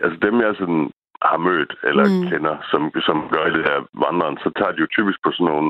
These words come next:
Speaker 1: Altså, de tager jo typisk afsted på sådan nogle planlagte vandreture.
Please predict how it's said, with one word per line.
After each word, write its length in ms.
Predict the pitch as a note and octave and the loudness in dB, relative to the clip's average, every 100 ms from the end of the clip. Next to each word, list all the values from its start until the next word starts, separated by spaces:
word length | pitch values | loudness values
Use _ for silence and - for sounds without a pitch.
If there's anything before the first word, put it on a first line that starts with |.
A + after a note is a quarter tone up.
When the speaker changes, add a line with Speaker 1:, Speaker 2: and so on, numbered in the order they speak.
| - | -2
Speaker 1:
Altså, 140 | E2 F#2 | -2 -2
de 60 | - | -2
tager 140 | F2 | -2
jo 100 | E2+ | -2
typisk 220 | B2+ G#2 - E2 | 0 0 -2 -2
afsted 240 | - F#2+ A2 - - - - | 0 0 0 -10 -20 -10 -4
på 40 | F2 | 0
sådan 100 | G2+ | 2
nogle 140 | F2 - | 2 0
planlagte 400 | F#2+ G2 C#2+ D2 C#2 | 0 0 0 0 0
vandreture. 520 | D#2+ E2+ D2+ C2+ | 0 -2 -2 -2